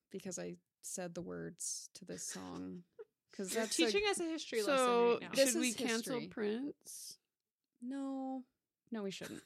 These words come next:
Speaker 2: Did he learn his lesson?
Speaker 1: Yes, definitely.
Speaker 3: Are we gonna talk about that?
Speaker 1: Learning his lesson?
Speaker 3: Yeah.
Speaker 1: No. I
Speaker 3: You're
Speaker 1: just
Speaker 3: just
Speaker 1: feel it in my
Speaker 3: sure?
Speaker 1: heart that he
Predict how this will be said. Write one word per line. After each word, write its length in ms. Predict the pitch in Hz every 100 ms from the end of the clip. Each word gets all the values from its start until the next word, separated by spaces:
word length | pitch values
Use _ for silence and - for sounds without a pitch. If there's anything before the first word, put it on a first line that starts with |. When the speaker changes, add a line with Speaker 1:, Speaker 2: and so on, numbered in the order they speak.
| _ -
Speaker 2:
Did 200 | 240 220
he 200 | 240 208
learn 200 | 214 202
his 200 | 208 -
lesson? 480 | 175 - - - - _
Speaker 1:
Yes, 400 | 190 - - - -
definitely. 560 | 165 - - - 180 _ _ _ _
Speaker 3:
Are 120 | 214 208
we 100 | 208
gonna 160 | 208
talk 300 | 208 190 -
about 240 | 226 247 -
that? 300 | 359 381 359 _ _ _ _ _ _ _ _ _ _ -
Speaker 1:
Learning 260 | 202 208 208
his 140 | 196
lesson? 420 | 190 - 302 339
Speaker 3:
Yeah. 360 | 254 214 202 220 - _ _ 254
Speaker 1:
No. 280 | 247 247 226 _ _ _ -
I 80 | 302
Speaker 3:
You're 60 |
Speaker 1:
just 140 | 370 240
Speaker 3:
just 120 | 233
Speaker 1:
feel 160 | 277 262
it 60 |
in 60 | 214
my 100 | 220
Speaker 3:
sure? 80 | 220
Speaker 1:
heart 340 | 190 156 -
that 140 | 175 165
he 180 | 165